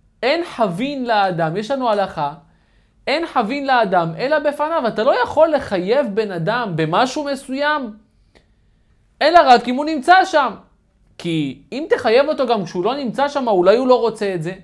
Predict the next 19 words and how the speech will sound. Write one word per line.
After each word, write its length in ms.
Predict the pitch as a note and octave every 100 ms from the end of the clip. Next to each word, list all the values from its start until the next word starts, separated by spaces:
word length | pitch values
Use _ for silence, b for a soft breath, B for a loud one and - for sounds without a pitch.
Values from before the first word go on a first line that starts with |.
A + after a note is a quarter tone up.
| _ _ _ _ _ _ _ _ _ _ _ _ _ _ _ _ _ _
אז 400 | C3+ B2 G#2+ - _ _ -
אם 160 | D#3+ C3
כן, 220 | B3+ E4
הרי 180 | C#4 G#3 F#3+
פה 200 | D4+ E4
משה 200 | A3 D4
רבנו 340 | C#4+ C#4+ D#4 C4
בעצם 320 | D4+ E4+ C#4+
מחייב, 640 | A3+ - F3+ G#3 C#4+ D4 G3+ - F#3
משביע 600 | F#3 - D#3 G#3+ D#4 E4 D4 B3+ _ _ _ _ _ _ _ _ -
את 100 | E3
כל 200 | - E4
הדורות 360 | A#4+ D4+ D#4 D#4
הבאים 380 | C#4+ C#4+ D#4 D#4
לאחר 340 | C#4 C#4 D4+
מכן, 380 | D4 A3+ G3 C3 - _ _ _ _ -
בברית, 600 | E3+ F#3+ G#3+ E4 E4 F3+
בשבועה 520 | G3+ G3+ F#3 C4 D#4+
הזאת. 420 | F4 C#4 D#4+ E4+